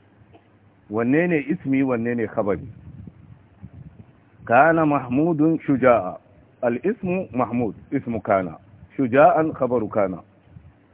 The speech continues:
Mahmud ya kasance mai kwazo ne. Asbaha al-hisanu ja'i'a. Dokin ya wayi gari da yunwa. Al-hisanu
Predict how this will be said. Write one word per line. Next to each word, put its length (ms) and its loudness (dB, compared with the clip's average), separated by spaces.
Mahmud 460 0
ya 220 6
kasance 640 0
mai 160 -4
kwazo 400 0
ne. 140 -4
Asbaha 540 4
al-hisanu 760 2
ja'i'a. 840 6
Dokin 480 2
ya 140 4
wayi 260 4
gari 380 -2
da 100 -2
yunwa. 360 0
Al-hisanu 840 2